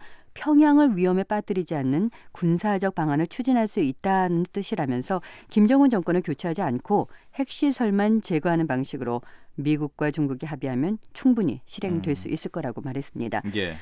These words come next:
Speaker 1: 예, 일각에서는 이런 전쟁 경험이 풍부한 전략가인 매티스 장관이 고도의 대북 심리전을 펼치는 측면도 있다,
Speaker 2: 예.
Speaker 1: 이렇게 풀이하고 있습니다.
Speaker 2: 아무래도 미국 정부가 뭐 군사적 옵션도 테이블에 있다, 이렇게 이제 얘기를 했습니다만, 군사적 옵션 얘기할 때마다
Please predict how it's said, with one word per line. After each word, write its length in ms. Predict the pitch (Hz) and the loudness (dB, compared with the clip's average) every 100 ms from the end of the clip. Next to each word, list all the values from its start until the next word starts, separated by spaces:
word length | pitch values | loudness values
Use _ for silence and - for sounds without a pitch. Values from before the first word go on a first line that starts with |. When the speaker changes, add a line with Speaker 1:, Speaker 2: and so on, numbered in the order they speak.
| - - 156 | -16 -10 -4
Speaker 1:
예, 80 | 147 | -2
일각에서는 1000 | 202 208 220 254 262 226 175 160 220 196 | 2 4 6 8 8 4 2 2 2 2
이런 240 | 139 143 | 2 0
전쟁 400 | 151 139 156 208 | 0 0 2 2
경험이 320 | 196 170 156 | 2 2 2
풍부한 380 | - 220 160 165 | 2 0 2 0
전략가인 580 | 160 131 143 - 131 147 | 0 -2 -4 -2 -2 0
매티스 340 | 131 - - | -2 -4 -8
장관이 540 | 170 139 123 120 175 139 - - | -6 -6 -4 -2 -2 -2 -10 -16
고도의 720 | - 160 185 202 135 143 208 | -4 -2 2 2 0 -2 -6
대북 300 | - 135 135 | -8 -8 -8
심리전을 540 | - 240 240 202 139 131 | 0 4 4 2 -2 -4
펼치는 420 | 180 160 143 117 | -6 -6 -6 -4
측면도 420 | - 196 165 113 | -4 -4 -4 -6
있다, 380 | 104 104 98 131 | -6 -6 -6 -6
Speaker 2:
예. 40 | 139 | -8
Speaker 1:
이렇게 200 | 151 - | -12 -12
풀이하고 300 | - 190 143 | -10 -8 -6
있습니다. 500 | 135 - - - 139 - | -8 -10 -12 -12 -14 -10
Speaker 2:
아무래도 360 | 135 147 143 | -6 -4 -4
미국 280 | 127 147 156 | -4 -4 -4
정부가 400 | 160 147 143 147 | -6 -4 0 0
뭐 180 | 123 120 | 2 -2
군사적 420 | 135 135 156 147 | -2 -2 -2 -2
옵션도 440 | 127 - 139 131 123 | -6 -6 -6 -4 -6
테이블에 360 | 180 156 143 | -6 -6 -6
있다, 360 | 101 - 113 95 | -6 0 0 0
이렇게 240 | 95 - | -6 -8
이제 200 | 98 107 | -8 -6
얘기를 280 | 92 101 117 | -6 -6 -8
했습니다만, 800 | 127 120 107 101 104 113 113 107 | -8 -10 -8 -6 -6 -8 -8 -10
군사적 380 | 110 117 135 123 | -8 -4 -4 -4
옵션 320 | 104 - 131 | -6 -6 -4
얘기할 320 | 104 101 123 | -4 -4 -8
때마다 720 | 127 131 107 92 113 110 104 | -6 -4 -4 -4 -4 -4 -6